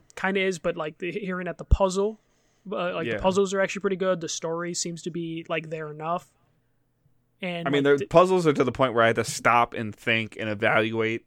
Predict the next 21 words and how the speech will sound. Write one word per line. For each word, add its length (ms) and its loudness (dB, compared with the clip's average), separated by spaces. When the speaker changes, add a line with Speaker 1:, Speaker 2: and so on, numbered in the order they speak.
Speaker 2:
and 180 -8
then 160 -2
do 140 -2
trial 360 0
and 100 -8
error. 300 -8
Speaker 1:
Yeah, 200 -6
Speaker 2:
Like, 200 -8
they're, 80 -2
Speaker 1:
like 140 -2
Speaker 2:
they're 140 0
not, 320 0
like, 120 -8
a 100 -4
hundred 200 -6
percent, 300 -8
like, 140 -10
obvious. 580 -8
Speaker 1:
Which 180 2
Uncharted 580 0
was 220 -10